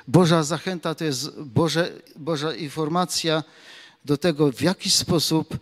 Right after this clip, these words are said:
zachowywać się, być posłuszny Słowu w jedności w zborze. Przestroga przed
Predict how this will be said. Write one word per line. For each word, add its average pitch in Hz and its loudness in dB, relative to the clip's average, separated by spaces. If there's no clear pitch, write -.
zachowywać 151 0
się, 156 2
być 135 -4
posłuszny 170 0
Słowu 156 0
w 104 -8
jedności 135 2
w 123 -6
zborze. 120 -2
Przestroga 185 2
przed - 0